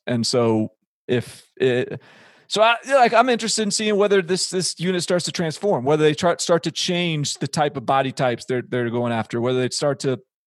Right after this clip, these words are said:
recruit more, more size, or, or, or whether this is what, this is what Alex Grinch wants it to look like.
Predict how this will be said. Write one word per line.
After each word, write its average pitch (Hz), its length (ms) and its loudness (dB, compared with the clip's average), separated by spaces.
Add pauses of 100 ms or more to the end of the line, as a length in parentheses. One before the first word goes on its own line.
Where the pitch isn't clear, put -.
(400)
recruit 160 380 -2
more, 131 340 -2 (380)
more 135 140 -2
size, 123 500 0
or, 127 120 -2
or, 127 280 -2
or 127 160 -2
whether 135 240 2
this 135 200 -4
is 147 100 -4
what, 160 180 4 (880)
this 151 160 0
is 160 80 -6
what 175 180 4
Alex 190 260 6
Grinch 202 200 0
wants 214 260 2
it - 80 -6
to 147 60 -4
look 117 220 -8
like. - 180 -10